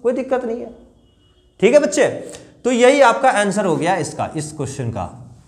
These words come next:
ठीक है। चलो इसको करके divide करके मैं दिखाता हूँ। यहाँ भी देखो ये decimal है और ये whole number है,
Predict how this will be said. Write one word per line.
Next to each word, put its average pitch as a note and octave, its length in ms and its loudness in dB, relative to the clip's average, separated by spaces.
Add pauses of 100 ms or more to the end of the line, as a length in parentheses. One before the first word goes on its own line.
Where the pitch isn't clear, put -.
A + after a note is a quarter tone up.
(480)
ठीक F#3+ 180 2
है। C4+ 300 0 (680)
चलो F#3 220 6
इसको A#3+ 300 2
करके B3+ 300 2
divide A3+ 320 2
करके B3 220 0
मैं B3 140 0
दिखाता A3+ 320 0
हूँ। - 840 -8
यहाँ G3 260 4
भी B3+ 100 2
देखो B3 280 2
ये A#3 200 4
decimal A#3 480 0
है C4 160 4
और A#3+ 180 2
ये A3 140 2
whole F3 280 2
number F3+ 220 2
है, F3+ 160 -2